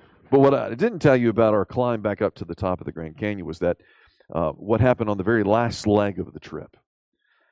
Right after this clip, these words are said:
Um, with only about a mile left to go, the rim finally in sight after twenty miles of misery.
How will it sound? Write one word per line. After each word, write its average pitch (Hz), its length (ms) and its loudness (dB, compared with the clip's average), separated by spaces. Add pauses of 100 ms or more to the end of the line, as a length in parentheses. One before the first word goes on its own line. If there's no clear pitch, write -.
(160)
Um, 65 460 -14 (300)
with 87 120 -12
only 117 200 -2
about 92 180 0
a 82 60 -2
mile 92 400 0
left 90 220 -4
to 90 60 -12
go, 82 540 -4
the 69 80 -6
rim 95 320 -4
finally 104 560 -4
in 85 140 -12
sight 78 500 -10 (840)
after 73 420 -8
twenty 76 280 -8
miles 67 520 -8
of 65 160 -8
misery. 67 560 -12